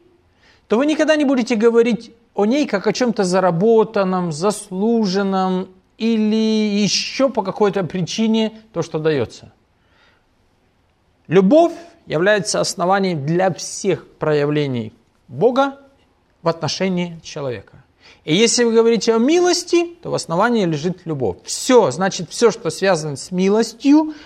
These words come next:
вы не можете рассматривать без любви. Что такое милость Божия к человеку?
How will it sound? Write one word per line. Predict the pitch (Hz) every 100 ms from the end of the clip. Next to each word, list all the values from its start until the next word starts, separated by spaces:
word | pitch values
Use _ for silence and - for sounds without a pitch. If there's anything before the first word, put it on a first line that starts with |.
| -
вы | 185
не | 180
можете | 196 196 190
рассматривать | 165 170 175 170 170 147
без | 123 196 220 - -
любви. | 143 165 113 131 104 - - - -
Что | - 339
такое | - 262
милость | 240 269 220 170
Божия | 202 185
к | 165
человеку? | - 175 147 107 -